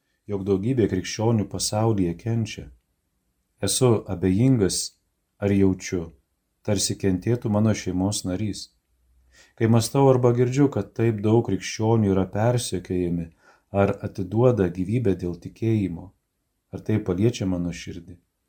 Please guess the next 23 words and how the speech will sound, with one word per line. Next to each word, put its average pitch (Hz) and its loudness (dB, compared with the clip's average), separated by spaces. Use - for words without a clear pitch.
O 104 2
gal 104 6
manęs 101 2
nepasiekia? 104 -6
Ar 107 4
esu 107 4
atviras 113 2
tam 98 0
broliui, 104 2
tai 90 -6
seseriai, 104 0
priklausantiems 101 -2
šeimai, 110 0
atiduodantiems 95 0
gyvybę 104 0
dėl 87 -2
Jėzaus 101 0
Kristaus? - -8
Ar 101 -2
meldžiamės 110 2
vieni 98 2
už 85 -10
kitus? - -16